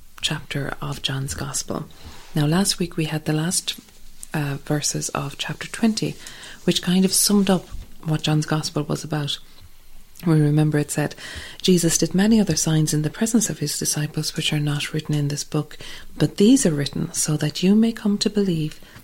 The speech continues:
that Jesus is the Messiah, the Son of God, and that through believing you may have life in his name." That's the purpose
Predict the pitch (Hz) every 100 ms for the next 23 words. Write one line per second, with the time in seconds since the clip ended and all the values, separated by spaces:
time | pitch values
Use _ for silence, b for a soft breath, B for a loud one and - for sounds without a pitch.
0 | - 165 156 - 180 180 190 - 190 202
1 | - 226 226 - 170 170 165 - B B
2 | B 151 - 156 175 - 156 151 156 -
3 | B B B 160 156 156 156 - - -
4 | - - - 220 233 185 208 214 151 160
5 | - - - 170 160 151 147 156 156 151
6 | 151 - - 165 160 165 151 147 151 B
7 | B B B B B 190 240 - - 226
8 | 214 170 -